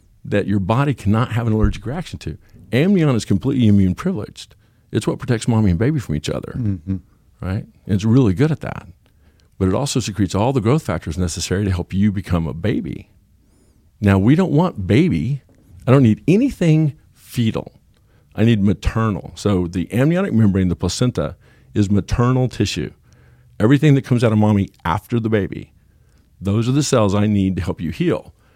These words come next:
Speaker 1: 'Cause I don't want you to turn into, I mean, there's some studies out there where they took maternal, uh, fetal stem cells, injected them in the back, and guys grew teeth out of it, right? A teratoma.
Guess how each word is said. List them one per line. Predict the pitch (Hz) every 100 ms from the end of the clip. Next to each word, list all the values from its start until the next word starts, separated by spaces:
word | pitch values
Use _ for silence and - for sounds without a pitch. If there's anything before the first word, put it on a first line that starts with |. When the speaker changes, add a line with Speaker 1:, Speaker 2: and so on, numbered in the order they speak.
| _ _
Speaker 1:
'Cause | 104 117
I |
don't | 156 175
want | 190
you | 123
to | 104
turn | - 113 104
into, | 101 - 90 87 95 _ _ _ _
I | 101
mean, | 123
there's | 240
some | - 180 95
studies | - - 135 196 107
out | 98
there | 98
where | 95 98
they |
took | 98 -
maternal, | 95 85 - 151 -
uh, | 95
fetal | 80 - 160 135
stem | - 135 214
cells, | - 67 98
injected | 90 117 -
them | 104
in |
the | 80
back, | 104 151 135
and | 98
guys | 104 107 -
grew | 101
teeth | - - 190 -
out | -
of | -
it, | - - - _
right? | 104 107 90
A | 92
teratoma. | 139 98 - 160 196 - -